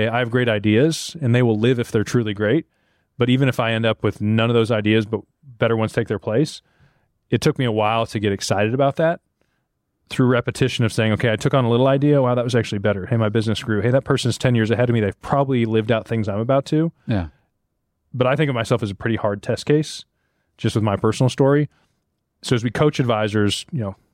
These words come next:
Speaker 1: we deal with that with most of us. So, so as you listen, there's probably some part of you that would be defensive to new information. But what I love doing this podcast is we get to meet mo-, me, more and more advisors that are way more open than I was.
Speaker 2: Yeah.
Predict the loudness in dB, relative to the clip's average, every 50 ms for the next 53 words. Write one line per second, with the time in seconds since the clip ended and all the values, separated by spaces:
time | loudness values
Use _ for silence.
0 | _ _ _ _ _ _ _ -2 -2 0 2 4 4 4 4 2 2 0 0 0
1 | 0 -2 -4 -4 -4 -4 -4 -6 -8 -12 -14 -14 -14 -14 -16 -16 -20 -20 _ _
2 | _ _ _ _ _ _ _ _ _ _ _ _ _ -6 -2 -2 -2 0 0 -2
3 | -2 -2 0 0 2 4 4 4 4 4 2 2 0 -2 -2 -2 0 0 0 0
4 | 0 2 0 0 0 0 -2 -2 -2 0 0 0 0 0 0 0 0 0 0 -2
5 | -2 -2 -2 -2 -2 0 -2 -2 -2 -4 -8 -8 -4 -2 0 0 0 0 0 -2
6 | -4 -4 -4 -4 -4 -4 -2 -2 -2 -2 -4 _ _ _ _ _ _ _ _ _
7 | _ _ _ -2 0 0 2 2 2 2 2 2 0 0 -2 -2 -2 -2 -2 -2
8 | -2 -2 -2 0 -2 -2 -2 -2 -2 0 0 0 0 0 -2 -4 -4 -2 -2 -2
9 | -2 -2 -2 0 0 2 2 2 2 2 2 2 4 4 4 2 2 2 2 0
10 | -2 -2 -2 -2 -2 -2 -2 -2 -4 -8 -14 _ _ _ _ _ _ _ _ _
11 | _ -4 -2 -2 -2 -2 -4 -6 _ _ -6 -2 2 2 4 4 4 2 2 0
12 | -2 -2 -2 -4 -4 -4 -6 -8 -8 -10 -14 -16 -18 -20 -20 -20 _ _ _ _
13 | _ -4 -2 0 0 -2